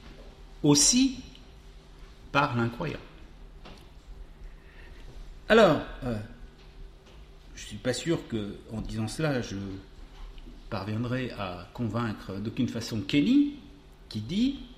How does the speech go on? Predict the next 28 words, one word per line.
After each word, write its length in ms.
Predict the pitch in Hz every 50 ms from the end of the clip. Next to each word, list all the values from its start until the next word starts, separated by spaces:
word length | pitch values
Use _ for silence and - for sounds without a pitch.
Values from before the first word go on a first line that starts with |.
| - - - - - - - - - - - - - - - - - - - - - - - - - - - -
je 180 | 117 95 92 98
cite, 320 | - - - 202 233 240 -
c'est 140 | - 107
le, 120 | 95 92 95 92 90 98
le 80 | 110 107
texte 440 | - - 123 120 120 - - - -
est, 200 | 98 95 92 - - - - -
est 60 | 92
sur 280 | 95 - - - 101 90
la 120 | 90 90
feuille, « 380 | - - - 175 196 220 240 240 - - - - - - - - - - - - - - - - - -
Je 160 | 110 - 151
conclus 640 | 165 - 208 202 180 - - 165 170 170 151 123 107
alors 380 | 104 113 117 113 107 95 -
mon 160 | 107 104 101
enquête 340 | 107 113 113 - 147 139 -
sur 140 | - - 92
la 80 | 90 90
rationalité 760 | - 139 143 - - 131 117 117 110 101 98 - - -
de 80 | - 90
la 100 | 101 113
foi 420 | - - 196 208 233 262 269 - - - - - - - - - - - - - - - -
de 80 | 123 127
la 120 | 131 123
façon 280 | - 135 123 - 139 113
suivante. 400 | - - 143 147 214 254 247 -
La 120 | 175 156
foi 560 | - - - 208 202 202 190 175 131 - -